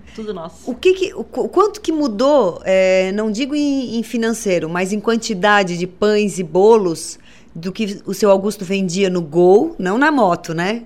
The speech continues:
Speaker 2: De quando ele já aumentou a produção pro Gol, né? E, e agora na Casa de Bolos, é muita diferença de, de quantidade de produtos que vocês têm que fazer por dia?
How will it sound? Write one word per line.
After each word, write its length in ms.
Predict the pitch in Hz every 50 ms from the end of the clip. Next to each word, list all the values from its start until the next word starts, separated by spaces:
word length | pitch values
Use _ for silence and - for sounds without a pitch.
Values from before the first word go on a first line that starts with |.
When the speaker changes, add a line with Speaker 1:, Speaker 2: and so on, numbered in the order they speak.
| - -
Speaker 2:
De 120 | 170 180
quando 220 | 180 - 208 208 202
ele 100 | 196 190
já 200 | 180 196 185 180 180 - - - - - - - - - -
aumentou 440 | - 214 214 226 220 - 233 269
a 40 | 277
produção 500 | 277 302 285 269 226 - - 277 277 294
pro 160 | 285 311 294
Gol, 360 | 233 226 254 240 214 190 175 170
né? 300 | 175 190 220 254 247 - - - - - - - - _
E, 840 | - 247 240 240 240 233 233 233 233 233 208 208 220 214 208 - - - - -
e 120 | 220 247
agora 480 | 233 233 233 196 226 240 240 240 233 220
na 100 | 214 202
Casa 240 | 208 220 220 214 214
de 120 | 196 202
Bolos, 380 | 175 170 175 165 156 156 - - -
é 80 | 175
muita 440 | 170 175 190 226 277 311 311 302 269
diferença 560 | 196 - - 208 190 214 247 262 240 - 214
de, 180 | 175 180 190 180
de 100 | 160 180
quantidade 600 | - 226 214 202 208 208 180 220 226 233 214 202
de 180 | 180 165 214 247
produtos 640 | - 247 214 196 180 175 175 202 170 - 180 -
que 80 | - 170
vocês 260 | 185 190 185 196 185
têm 120 | - 208
que 80 | 196 -
fazer 280 | - 196 185 185 196 196
por 160 | - 185 165
dia? 420 | 170 226 240 196 160 156 165 170